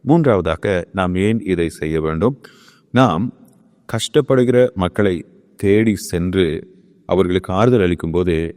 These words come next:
அது அவர்களுக்கு நம்பிக்கையை கொடுக்கிறது.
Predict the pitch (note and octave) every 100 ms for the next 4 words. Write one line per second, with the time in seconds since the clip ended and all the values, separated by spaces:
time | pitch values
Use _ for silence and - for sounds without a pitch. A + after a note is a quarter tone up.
0 | - F#2+ G#2+ G2+ E2 E2+ E2+ - E2+ -
1 | - D2+ F2 G#2 - F#2 F2 E2+ - D#2
2 | - D2 E2